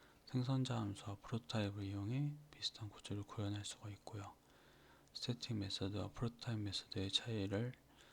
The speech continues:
어, 이해해 주시면은 이제 자바스크립트 클래스 구조를, 어, 파악하시는 데 도움이 될 것 같습니다.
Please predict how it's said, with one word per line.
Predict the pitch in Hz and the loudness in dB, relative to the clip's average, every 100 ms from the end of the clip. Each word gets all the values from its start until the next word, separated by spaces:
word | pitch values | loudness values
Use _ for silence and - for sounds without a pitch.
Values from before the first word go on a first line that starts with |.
| - - - 480 480 | -20 -20 12 12 12
어, | 403 359 | 12 12
이해해 | - 98 104 117 | 12 2 0 -2
주시면은 | - 107 - 104 104 117 120 - - - - - - - - - - - - - - | 2 2 2 0 0 0 -2 -4 -18 -20 -20 -20 -20 -20 -20 -20 -20 -20 -20 -20 -12
이제 | - 107 - - - - - - - - - - - - - - - - - - | -6 -6 -6 -14 -18 -20 -20 -20 -20 -20 -20 -20 -20 -20 -20 -20 -20 -20 -14 -4
자바스크립트 | 104 98 104 - - 104 - 113 117 | -2 0 0 0 0 -2 2 0 2
클래스 | 127 127 - 127 117 120 - - - | 2 2 2 2 2 2 -2 -16 -20
구조를, | - - - 98 113 135 - - - - - | -12 -6 0 2 2 0 -4 -16 -20 -16 -6
어, | 117 - - | -4 -4 -6
파악하시는 | - 120 120 - - 117 - 110 | -4 -2 -2 -2 -2 -2 -2 -4
데 | 104 | -2
도움이 | - 101 101 98 | 0 4 4 2
될 | 95 104 | 0 -6
것 | - | -6
같습니다. | 101 - - 95 101 - | -6 -6 -2 -2 -4 -8